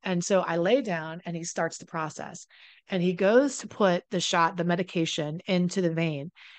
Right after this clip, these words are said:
And all of a sudden, what I think is gonna be, like, a little tox action, a little Botox action, right? Just, like, in and out. Brr, tick, tick, tick, tick, tick, tick, tick. All of a sudden, he starts, like, taking his time in there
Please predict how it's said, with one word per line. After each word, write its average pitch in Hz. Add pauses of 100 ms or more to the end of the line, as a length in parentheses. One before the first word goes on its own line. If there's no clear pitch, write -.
(180)
And 190
all 226
of 254
a 254
sudden, 175
what 180
I 208
think 226
is 160
gonna 175
be, 175
like, 160
a 175
little 160
tox -
action, 143
a -
little 156
Botox 170
action, 135
right? 165
Just, 170
like, 143
in 180
and 175
out. 170
Brr, 247 (120)
tick, 254
tick, 247
tick, 233
tick, 240
tick, 240
tick, 233
tick. 254 (280)
All 208
of 208
a 190
sudden, 185 (260)
he 240
starts, 226
like, 165
taking 208
his 165
time 233
in 185
there 156